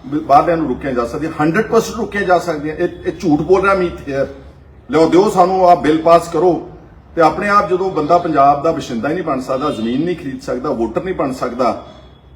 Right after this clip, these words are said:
ਤੇ ਫਿਰ ਨੌਕਰੀ ਕਿੱਥੋਂ ਲੈ ਲੂਗਾ ਪੰਜਾਬ ਦੀ? ਔਰ ਐਡਵਰਟਾਈਜ਼ਮੈਂਟ ਵਿੱਚ why don't you insert that, uh, condition ਕਿ ਉਹ ਪੰਜਾਬ ਦਾ ਬੋਨਾਫਾਈਡ ਰੈਜ਼ੀਡੈਂਟ ਹੋਣਾ ਚਾਹੀਦਾ, ਬਾਰਵੀਂ ਪਾਸ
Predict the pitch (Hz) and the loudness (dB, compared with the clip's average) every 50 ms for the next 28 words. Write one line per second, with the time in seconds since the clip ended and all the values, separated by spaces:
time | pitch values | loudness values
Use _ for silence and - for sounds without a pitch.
0 | - - - 180 - 208 180 139 120 - 143 143 156 - 175 180 185 180 180 175 | -14 -8 -6 -4 -2 0 0 0 0 0 -4 -6 -4 -4 -2 -2 0 0 -2 -2
1 | 196 - 185 170 170 170 165 - 160 160 160 - - - _ - - - - 165 | -4 -6 -4 -2 -2 -2 -2 -4 -8 -14 -14 -16 -20 -20 _ -20 -20 -12 0 2
2 | 160 170 170 170 160 156 175 196 196 196 175 190 196 196 196 202 196 147 - 165 | 2 4 4 4 2 2 2 2 0 0 0 -2 -4 -6 -6 -6 -2 2 4 4
3 | 202 - 220 220 220 208 214 208 196 190 - - 180 175 190 180 175 185 180 180 | 4 4 2 -2 -2 -4 -4 -6 -6 -6 -4 0 2 2 2 2 2 2 2 2
4 | 175 - 190 180 170 165 165 156 151 - - - - - - 160 160 190 - - | 2 0 2 2 4 4 2 2 -2 -6 -12 -18 -10 -2 0 2 4 4 2 2
5 | - 233 160 - - - - - - - - - - - - - 175 185 196 196 | 2 0 0 0 -4 -8 -14 -20 -20 -20 -20 -20 -20 -18 -4 0 2 4 4 2
6 | 196 175 156 135 143 151 160 - - 175 170 - 123 135 147 156 151 - 160 151 | 0 0 2 6 6 6 6 4 2 0 0 0 -2 -4 -4 -2 0 0 0 2
7 | 160 165 160 131 127 127 123 151 160 175 175 - 170 170 175 170 170 175 175 175 | 2 0 0 0 0 -2 -4 -4 -6 -6 -6 -4 -2 -2 -2 -2 0 -2 -2 0
8 | 175 190 190 185 - 135 139 - - 175 180 160 - - 135 135 139 156 180 | -2 -2 -4 0 2 4 4 4 4 2 -2 -4 -2 0 2 4 4 4 4